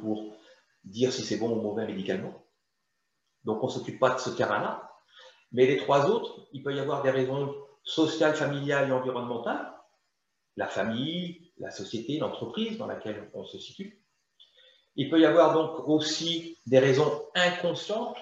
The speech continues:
ou psycho-émotives, psychodynamiques. Ce sont toutes les pensées et sentiments qui évol-, qui ont évolué depuis notre naissance,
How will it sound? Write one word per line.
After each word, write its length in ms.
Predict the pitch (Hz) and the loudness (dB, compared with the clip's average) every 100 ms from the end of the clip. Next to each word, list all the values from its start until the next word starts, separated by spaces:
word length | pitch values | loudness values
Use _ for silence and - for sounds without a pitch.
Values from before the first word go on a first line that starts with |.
| - | -8
ou 80 | 131 | -8
psycho-émotives, 2000 | - - 143 156 156 151 151 147 - - _ _ _ 123 151 175 160 139 143 143 - | -8 -12 -2 4 6 6 4 -2 -6 -14 _ _ _ 6 6 4 2 0 0 -6 -12
psychodynamiques. 760 | - 135 143 135 151 147 - - _ _ _ _ _ | -8 -4 -4 -2 -2 -4 -8 -18 _ _ _ _ _
Ce 140 | - | -10
sont 240 | 131 175 170 | 0 2 2
toutes 220 | 202 190 | -2 2
les 100 | 180 | 2
pensées 680 | 175 180 - 220 226 226 - - - | 4 2 2 2 0 -2 -12 -20 -8
et 100 | 147 | -8
sentiments 560 | - 180 180 175 190 | -4 -4 -4 -2 -2
qui 240 | 190 170 165 | 0 0 0
évol-, 380 | 160 160 165 160 | 0 0 0 -2
qui 160 | 165 | -2
ont 200 | 170 165 | -2 2
évolué 340 | 170 170 170 170 | 2 4 2 0
depuis 200 | 180 160 | -4 -4
notre 220 | 165 165 | -6 -4
naissance, 560 | 165 - - - - | -6 -8 -12 -16 -20